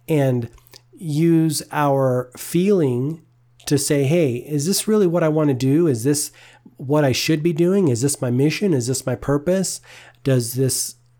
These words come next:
fill me up? Do I get a lot of enjoyment from doing this? Do I love it?" Then life starts to get really good. So that's just what I want to offer you today in the podcast is start,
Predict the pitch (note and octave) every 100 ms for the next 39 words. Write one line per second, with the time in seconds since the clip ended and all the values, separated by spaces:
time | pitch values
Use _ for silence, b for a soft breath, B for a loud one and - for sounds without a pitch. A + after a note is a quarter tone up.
0 | _ - - D3+ D3 D#3 D3+ C#3 E3+ G#3+
1 | - B2 B2+ A#2 A#2+ B2+ C3 B2+ C3 B2+
2 | B2 A#2+ A#2+ A#2 B2+ D3+ E3+ D#3+ E3 E3
3 | E3+ F3 F3 F#3 - A#2+ A#2 A2+ A#2+ C3
4 | F#3 F#3 - b b b b b B2+ C#3+
5 | G#3+ G3 D3 C#3+ C3 - C#3+ C3+ - C#3
6 | C3+ C3 B2+ A#2+ G#2+ G2 - D3+ A3+ -
7 | F#3 D#3+ - D3+ C#3 C3+ C#3 C#3 - B2
8 | - C#3+ D3 D3 C3 A#2+ C3 C3 B2+ B2
9 | B2+ B2+ C3+ B2 A#2+ - C3 - b b
10 | b b b b b - _ - - D#3
11 | F#3+ G3 -